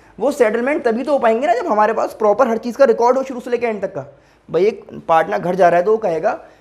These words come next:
"मैंने भी तो इस company में, इस business में बीस साल लगाए, तो उसका मुझे कुछ हिस्सा मिलना चाहिए। अब मैं चलाऊँगा, तुम लोग कमाते रहोगे भाई।"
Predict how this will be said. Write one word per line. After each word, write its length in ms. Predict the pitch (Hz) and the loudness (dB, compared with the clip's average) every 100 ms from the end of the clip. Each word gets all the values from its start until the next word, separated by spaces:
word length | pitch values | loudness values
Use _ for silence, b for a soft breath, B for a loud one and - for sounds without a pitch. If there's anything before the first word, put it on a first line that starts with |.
| B 147 | B -8
"मैंने 300 | 175 202 233 | -4 -2 -4
भी 120 | 226 | -4
तो 140 | 240 | -4
इस 120 | 262 | -4
company 380 | - 214 208 226 | -6 -6 -4 -6
में, 120 | 220 240 | -4 -6
इस 120 | 202 | -6
business 260 | 208 220 | -6 -6
में 160 | 220 233 | -6 -6
बीस 180 | 208 220 | -6 0
साल 120 | 214 | 2
लगाए, 240 | 214 214 | 2 0
तो 760 | 247 - _ _ _ _ _ - | -6 -14 _ _ _ _ _ -8
उसका 240 | 175 - | -6 0
मुझे 200 | 226 208 | 0 2
कुछ 120 | 220 226 | 0 -2
हिस्सा 220 | 220 233 | -2 0
मिलना 200 | 226 226 | 0 0
चाहिए। 300 | 226 254 277 | -2 -4 -6
अब 140 | - 180 | -6 -4
मैं 120 | 202 | -4
चलाऊँगा, 340 | 202 190 214 | 0 0 0
तुम 160 | 226 202 | -2 0
लोग 140 | 214 | 0
कमाते 280 | 220 202 214 | 0 0 2
रहोगे 220 | 233 233 | 2 0
भाई।" 160 | 269 | -4